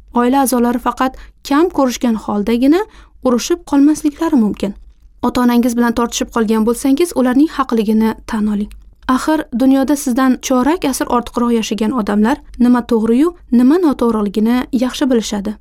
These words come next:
Agar opa-singil yoki aka-ukalaringiz bilan urushib qolgan bo'lsangiz, yechimini dastlab bunga nima sabab bo'lganini aniqlashdan boshlang. Aniqlagach esa o'zaro muloqotda shu mavzuni chetlab o'tishga harakat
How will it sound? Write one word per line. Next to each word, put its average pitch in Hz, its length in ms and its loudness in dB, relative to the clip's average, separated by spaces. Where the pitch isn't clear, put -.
Agar 269 420 0
opa-singil 254 680 0
yoki 247 380 0
aka-ukalaringiz 247 800 0
bilan 226 220 0
urushib 208 280 -6
qolgan 214 320 0
bo'lsangiz, 208 440 -2
yechimini 277 500 2
dastlab 254 380 -2
bunga 254 400 2
nima 233 300 4
sabab 269 400 -2
bo'lganini 214 540 0
aniqlashdan 285 640 0
boshlang. 208 320 -6
Aniqlagach 233 600 0
esa - 240 -2
o'zaro 262 400 2
muloqotda 262 540 0
shu 285 160 -4
mavzuni 226 480 2
chetlab 302 360 -2
o'tishga 247 400 -2
harakat 220 320 -6